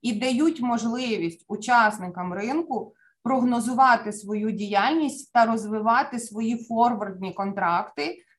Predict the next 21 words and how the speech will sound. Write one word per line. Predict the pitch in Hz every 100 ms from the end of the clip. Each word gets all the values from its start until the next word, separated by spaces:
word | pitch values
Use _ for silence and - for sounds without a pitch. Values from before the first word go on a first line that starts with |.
| -
та | 233
планувати | 233 240 262 254 240 208 196
свою | - 208 214
діяльність | 185 196 190 233 285 302 -
на | 214 226
наступні | 226 214 - 214 208
періоди. | 190 190 180 156 - - - _ _ _ _ -
Ці | 294
звіти | 240 294 339 269
є | 247
повноцінними | 269 285 269 277 277 - 214 214 226 254 302
і | - 220 226
вони | 233 240 277
станом | - - 254 240 220
на | 226
сьогодні | 226 233 262 240 233
є | 214
досить | 196 190 185 170
розширеними. | 165 170 - 147 - - - - _ _ _ _ _ _
Щодо, | - - 330 277 330 330
е, | 285 - 233 233 226 220